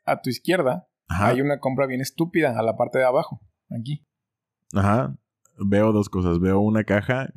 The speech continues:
Speaker 2: como ataúd de
Speaker 1: Lo que
Speaker 2: bebé.
Speaker 1: está arriba.
Speaker 2: Y veo una camioneta de gasolina de,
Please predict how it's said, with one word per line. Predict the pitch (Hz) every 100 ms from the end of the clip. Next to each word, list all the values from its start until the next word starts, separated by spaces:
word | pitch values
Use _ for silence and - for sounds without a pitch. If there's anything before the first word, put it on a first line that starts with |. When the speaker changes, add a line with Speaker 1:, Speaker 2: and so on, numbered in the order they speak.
| -
Speaker 2:
como | - 95 92 90 90 87 87 82 - _ _ - _ _
ataúd | - 95 95 95
de | 98
Speaker 1:
Lo | 117
que |
Speaker 2:
bebé. | 95
Speaker 1:
está | 127 151
arriba. | 143 143 131 - _ _
Speaker 2:
Y | 101
veo | 98 101 104 107
una | 104 104 107
camioneta | 98 95 92 90 101 95 92
de | 92
gasolina | 90 - 87 87 87 82 -
de, | 95